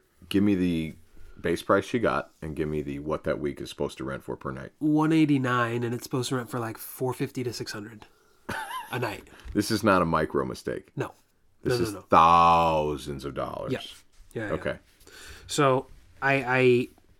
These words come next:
Speaker 2: called her. I said, "This is the mistake." She's like, "Well, you can cancel." And I'm like, "Well, you get to cancel for free. We're a year in advance right now. For me, it's a cancellation penalty."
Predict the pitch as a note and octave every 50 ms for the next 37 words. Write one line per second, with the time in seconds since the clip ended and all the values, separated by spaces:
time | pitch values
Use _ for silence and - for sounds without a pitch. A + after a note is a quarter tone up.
0 | _ _ _ - - - - - - D3 C#3 C3+ B2 C3 B2+ B2 A#2 - - A#2+
1 | A2 G#2+ B2+ A#2+ - C3 A#2 A#2 A#2 A2 G#2 - - A#2 A2+ - - - A#2 A2
2 | A2 G#2+ - A#2 B2 C#3+ E3+ D#3+ - B2+ A2 - A2+ G#2+ G#2 G2 - A#2 A2+ A2+
3 | A#2 A#2 A2+ A2 - - A#2+ A#2+ A#2 G#2+ - _ _ _ _ _ - B2+ C3+ D3
4 | C#3+ D#3 C#3+ C3 - - C3+ B2+ - B2+ A2+ - A#2 G2 - - B2 A#2 A2 G#2
5 | G#2 A2+ A2+ A2 G#2+ A2 A2 A#2 A2+ A2+ A2 A2 G#2+ G#2 A2 G#2+ G#2+ G2+ - A2
6 | G2+ G2+ G2+ G2 G2 G2 - - A2 A2 B2 B2 A#2+ A2+ G#2+ - - G#2+ - A2+
7 | A2 G2+ - A2 G#2+ A2 G#2+ - G#2+ G2 G#2+ G2 F#2+ F#2 - F#2+ F#2+ -